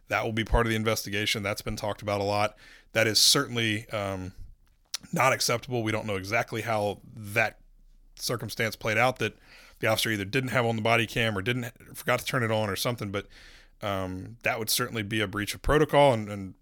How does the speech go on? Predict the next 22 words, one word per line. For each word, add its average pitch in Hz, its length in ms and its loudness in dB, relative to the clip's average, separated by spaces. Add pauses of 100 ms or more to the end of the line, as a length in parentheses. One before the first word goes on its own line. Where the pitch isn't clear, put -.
(160)
procedure. 165 520 -2 (400)
Uh, - 140 -14
we 107 160 -6
don't 113 220 -2
have 120 120 0
all 113 100 4
the 107 60 0
details 147 400 2
on 139 80 0
that 135 160 2
yet, 135 320 4
but, - 180 -6 (120)
um, 92 480 -4 (380)
but - 140 -6
no, 113 240 0
that 107 200 4
is 98 120 -2
not 107 180 0
acceptable. 135 600 0 (800)
So, 156 460 10 (520)
um, 139 640 6 (920)
so 151 420 4